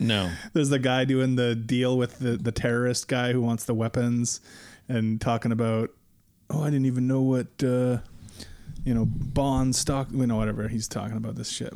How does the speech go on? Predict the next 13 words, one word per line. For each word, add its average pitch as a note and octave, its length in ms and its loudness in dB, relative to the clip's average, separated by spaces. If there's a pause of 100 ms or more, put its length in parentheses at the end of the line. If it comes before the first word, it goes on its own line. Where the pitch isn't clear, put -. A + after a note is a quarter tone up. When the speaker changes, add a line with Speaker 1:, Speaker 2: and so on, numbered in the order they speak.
(140)
Speaker 2:
But B2 160 0
he's A#2+ 140 2
like, A#2 180 0 (140)
but C#3 260 -2
just F3 240 -2
none F3 220 2
of A3 40 4
these G3 140 2
people C3+ 260 2
feel A2+ 380 0 (140)
believable A2 560 0
as G#2 160 -2
criminal G#2+ 440 0